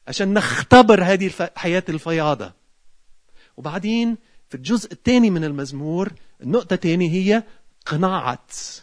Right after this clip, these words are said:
الحياة الفياضة. وبعدين النقطة الثالثة هي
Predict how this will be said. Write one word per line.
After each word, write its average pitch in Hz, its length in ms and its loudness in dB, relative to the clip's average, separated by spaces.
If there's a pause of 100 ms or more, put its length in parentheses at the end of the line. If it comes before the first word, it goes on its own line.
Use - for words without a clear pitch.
(420)
الحياة 139 400 -6
الفياضة. 110 560 -10 (1400)
وبعدين 151 680 -2
النقطة 139 300 -6
الثالثة 139 640 -4
هي 143 380 -6